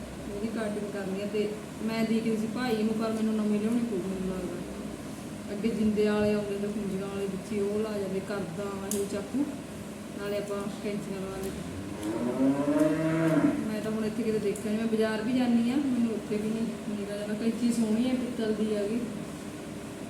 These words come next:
ਚਲ ਦੇਖਦੇ ਹਾਂ ਵੀ ਕੀ ਬਣਦਾ, ਨਹੀਂ ਫਿਰ ਨਵੀਂ ਲਿਆਵਾਂਗੇ ਜੇ ਆ ਜਾਏ ਤਾਂ ਠੀਕ ਆ।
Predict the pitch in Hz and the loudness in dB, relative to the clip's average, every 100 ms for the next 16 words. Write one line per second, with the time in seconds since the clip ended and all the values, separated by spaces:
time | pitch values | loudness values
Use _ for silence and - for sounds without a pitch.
0 | - 240 220 214 214 247 233 214 196 196 | -8 -4 0 2 2 2 2 0 -2 -4
1 | 208 202 196 202 101 107 107 101 95 95 | -4 -4 -4 -4 -4 -2 -2 -2 -2 -4
2 | 107 - 98 90 95 92 95 78 - - | -4 -4 -4 -6 -6 -4 -6 -8 -10 -10
3 | - 196 196 185 185 190 - 190 175 220 | -8 -8 -6 -6 -6 -6 -6 -6 -6 -6